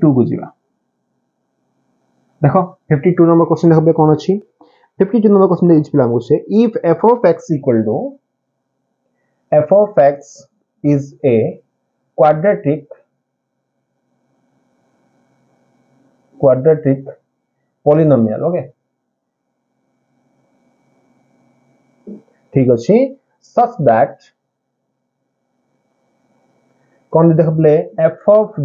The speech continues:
zero equal to given ଅଛି ଟୁ, f prime of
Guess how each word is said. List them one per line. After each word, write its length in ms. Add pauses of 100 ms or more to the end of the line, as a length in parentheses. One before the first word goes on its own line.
(120)
zero 300
equal 280
to 140
given 320
ଅଛି 240 (160)
ଟୁ, 140 (1040)
f 180 (180)
prime 380
of 240